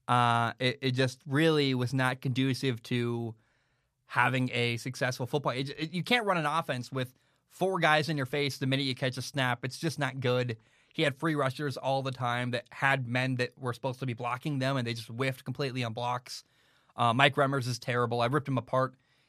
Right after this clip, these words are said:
in my, uh, Kirk Cousins film analysis video, I think last offseason. So,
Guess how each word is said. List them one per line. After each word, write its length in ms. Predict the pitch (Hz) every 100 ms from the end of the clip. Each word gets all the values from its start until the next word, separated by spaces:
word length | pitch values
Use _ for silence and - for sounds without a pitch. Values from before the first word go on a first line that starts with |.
| _ -
in 140 | 117
my, 260 | 117 110 110
uh, 280 | 107 107 104 -
Kirk 280 | 139 127 -
Cousins 400 | - 135 135 127
film 180 | - 117
analysis 420 | 117 110 113 123
video, 220 | 120 117
I 40 | 113
think 160 | 131
last 280 | 117 113 110
offseason. 540 | 120 113 131 113 120
So, 240 | 120 123